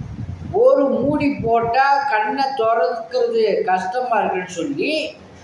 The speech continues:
மைக்ரோ செகண்ட்ல மூடி திறக்கிற மாதிரி வச்சிருக்கான். எட்டத்து பார்வை, கிட்டத்து பார்வை, எவ்வளவு பெரிய ஒரு அற்புதம் அல்லாஹு தாலா கண்ணுக்கு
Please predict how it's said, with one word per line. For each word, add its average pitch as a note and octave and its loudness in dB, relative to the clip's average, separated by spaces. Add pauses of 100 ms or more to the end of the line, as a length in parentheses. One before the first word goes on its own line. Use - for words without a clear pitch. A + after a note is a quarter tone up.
(340)
மைக்ரோ C4 0
செகண்ட்ல G#3+ 0 (380)
மூடி A3 -2 (300)
திறக்கிற A#3+ 2
மாதிரி F3 0
வச்சிருக்கான். - -4 (1300)
எட்டத்து D4 2
பார்வை, G3 2 (720)
கிட்டத்து B3+ 0
பார்வை, - 0 (460)
எவ்வளவு C#4+ 2
பெரிய G#3+ 0
ஒரு F#3+ 2
அற்புதம் F#3+ 0
அல்லாஹு F3+ -2
தாலா G3+ -2
கண்ணுக்கு G3+ -2